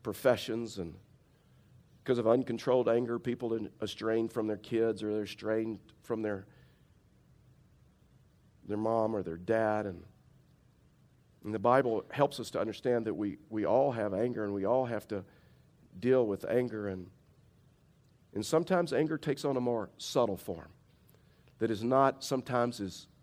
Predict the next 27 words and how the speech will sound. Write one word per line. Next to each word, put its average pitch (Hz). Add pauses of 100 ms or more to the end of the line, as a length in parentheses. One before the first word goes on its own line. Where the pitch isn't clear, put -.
as 98
obvious. 87 (2750)
Someone 127
gets 117
anger, 117 (240)
angry, 101 (1900)
they 107
just 107 (180)
withdraw 110 (220)
emotionally 98
from 82
people. - (1400)
And 101
they 110
begin 123
to 113
throw 120
up 117
walls, 98
and 92
they 98
begin 107
to, 90 (280)
to 101
build 110
walls. 92
And, 82